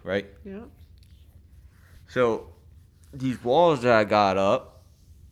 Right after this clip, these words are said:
Speaker 1: due to, uh, either past relationships or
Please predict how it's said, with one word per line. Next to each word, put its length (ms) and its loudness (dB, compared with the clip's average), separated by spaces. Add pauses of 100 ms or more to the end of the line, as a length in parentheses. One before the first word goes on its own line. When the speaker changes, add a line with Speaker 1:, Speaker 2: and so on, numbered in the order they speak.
(540)
Speaker 1:
due 220 -4
to, 560 -4
uh, 400 2 (460)
either 680 -2
past 240 -2
relationships 920 -4
or 600 -4